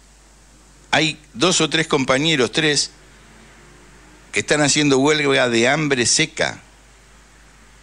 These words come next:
Cuando se hace huelga de hambre seca, o lo tiene que llevar a un hospital, o se mueren.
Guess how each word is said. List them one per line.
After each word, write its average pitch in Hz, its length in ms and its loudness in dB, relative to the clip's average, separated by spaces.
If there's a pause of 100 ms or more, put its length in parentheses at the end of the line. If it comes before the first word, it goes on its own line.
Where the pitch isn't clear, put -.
(1160)
Cuando 107 220 0
se 143 120 0
hace 127 220 0
huelga 123 760 -2
de 101 160 0
hambre 104 300 -2
seca, 117 420 -2 (1300)
o 78 140 -2
lo 76 220 -2 (300)
tiene 139 320 0
que 104 100 -4
llevar 92 480 -2 (640)
a 73 80 -4
un 104 160 -2
hospital, 95 840 -2 (2000)
o 95 260 0
se - 140 -2
mueren. 107 360 -2